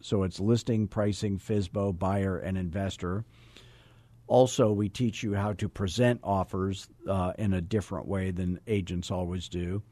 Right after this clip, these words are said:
And we teach you how to negotiate the offers in a way that other agents are unable to do. So, and what to say to an expired, there's a little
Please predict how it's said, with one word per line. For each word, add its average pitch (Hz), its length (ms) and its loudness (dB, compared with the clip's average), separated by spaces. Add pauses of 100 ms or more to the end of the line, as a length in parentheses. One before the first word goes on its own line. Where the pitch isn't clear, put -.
(640)
And 104 180 2
we 104 140 2
teach 113 260 2
you 104 100 2
how 98 100 2
to 92 100 2
negotiate 90 960 2
the 95 140 0
offers 87 480 -4
in 90 80 -2
a 87 40 -2
way 90 240 -2
that 87 220 -4
other 87 280 -2
agents 90 380 -4
are 82 140 -2
unable 85 400 -4
to - 120 -8
do. 78 320 -6 (720)
So, 113 380 6 (1200)
and 117 220 4
what 117 160 4
to 110 100 -2
say 104 280 -2
to 107 200 -2
an 95 80 0
expired, 95 720 0
there's 87 200 -4
a 92 40 -6
little 92 360 -2